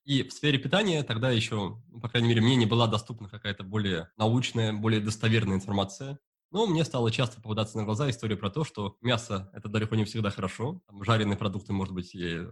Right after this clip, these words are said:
всякие канцерогены, это все такое прочее тоже не всегда хорошо. И в м-, моем представлении тогда веге-, вегетарианство был шаг в сторону улучшения своего питания. Ну, отчасти, да, отчасти это, можно сказать, что действительно так.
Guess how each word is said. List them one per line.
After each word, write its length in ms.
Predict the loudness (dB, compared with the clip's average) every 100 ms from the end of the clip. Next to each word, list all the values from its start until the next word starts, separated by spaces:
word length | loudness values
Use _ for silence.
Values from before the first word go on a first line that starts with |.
| -16 -20
всякие 260 | -14 -12
канцерогены, 560 | -4 -2 0 2 2 0
это 200 | -4 -12
все 160 | -4 -2
такое 240 | 0 0
прочее 340 | 2 0 0 -2
тоже 240 | 0 0
не 80 | 0
всегда 260 | -2 -6 -4
хорошо. 440 | -4 -4 -6 -6
И 400 | -2 0 -2 -6 2
в 60 | 4
м-, 100 | 6
моем 300 | 6 6 4
представлении 540 | 0 -4 -2 0 0
тогда 260 | -2 -2 2
веге-, 260 | 2 2
вегетарианство 560 | -4 -4 0 -2 -2 -4
был 380 | 0 0 -2 _ -6
шаг 500 | 0 2 0 -8 _ _ _ _
в 60 |
сторону 400 | -6 0 2 2
улучшения 520 | 4 2 2 2 2
своего 260 | 2 0 0
питания. 500 | -2 -6 -6 -8 -16 _ -8
Ну, 260 | -8 -8 _ -4
отчасти, 640 | -2 0 0 0 -4 -6
да, 140 | -2
отчасти 480 | -2 -2 -6 -6 -8
это, 360 | -8 -6 -8 -10 -16 -20 _
можно 280 | -4 0 0
сказать, 220 | -2 -8
что 100 | -8
действительно 580 | -14 -8 -8 -6 -4 -2
так. 240 | -4 -12